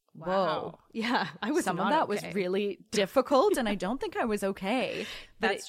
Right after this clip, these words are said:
Speaker 1: it took,
Speaker 2: true.
Speaker 1: you had to just, like, get through it, and then you started talking about it, but it almost,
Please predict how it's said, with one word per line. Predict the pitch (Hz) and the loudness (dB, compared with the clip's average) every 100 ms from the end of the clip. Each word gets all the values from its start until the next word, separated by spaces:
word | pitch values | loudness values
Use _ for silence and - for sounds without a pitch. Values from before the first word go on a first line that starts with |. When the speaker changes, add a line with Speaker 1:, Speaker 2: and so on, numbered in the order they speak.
| - | -4
Speaker 1:
it | |
took, | 196 - | -4 -4
Speaker 2:
true. | 180 196 | -10 -6
Speaker 1:
you | 220 | -6
had | 175 185 | -2 -4
to | 208 | -4
just, | 185 196 208 | -6 -6 -6
like, | 165 | -6
get | - 165 - | -6 -6 -8
through | - 196 196 | -8 -4 -4
it, | 143 - | -4 -6
and | 185 175 | -8 -6
then | 175 | -4
you | 208 | -6
started | - 180 160 | -6 -8 -10
talking | - 196 - 190 | -6 -8 -8 -10
about | 170 151 | -8 -8
it, | 151 - | -8 -10
but | 170 | -10
it | 165 | -8
almost, | 165 165 165 - - | -10 -10 -12 -14 -18